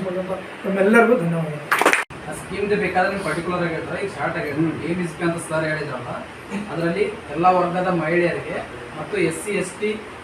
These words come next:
Speaker 2: ಒ ಬಿ ಸಿ ಜನರಲ್ಲೂ, ಜನರಲ್ ಗಂಡು ಮಕ್ಕಳನ್ನು ಹೊರತುಪಡಿಸಿ ಉಳಿದವರು ಎಲ್ಲರಿಗೂ ಮತ್ತು ಎಲ್ಲ ವರ್ಗದ ಮಹಿಳೆಯರಿಗೂ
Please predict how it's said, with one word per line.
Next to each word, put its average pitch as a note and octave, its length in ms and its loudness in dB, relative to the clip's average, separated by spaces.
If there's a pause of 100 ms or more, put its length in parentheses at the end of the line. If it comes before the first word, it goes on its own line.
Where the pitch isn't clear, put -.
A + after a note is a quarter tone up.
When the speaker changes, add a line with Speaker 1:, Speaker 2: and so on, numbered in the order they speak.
(180)
Speaker 2:
ಒ D#3+ 120 2
ಬಿ F#3+ 160 4
ಸಿ D3 100 -4 (1300)
ಜನರಲ್ಲೂ, G#3 540 4 (500)
ಜನರಲ್ G3 420 2 (600)
ಗಂಡು F#3 220 -2
ಮಕ್ಕಳನ್ನು G3 360 2
ಹೊರತುಪಡಿಸಿ F3 680 0 (640)
ಉಳಿದವರು F#3+ 300 4 (100)
ಎಲ್ಲರಿಗೂ G3 360 4
ಮತ್ತು G#3+ 220 2
ಎಲ್ಲ F3+ 100 6 (100)
ವರ್ಗದ G3 320 2
ಮಹಿಳೆಯರಿಗೂ E3+ 500 4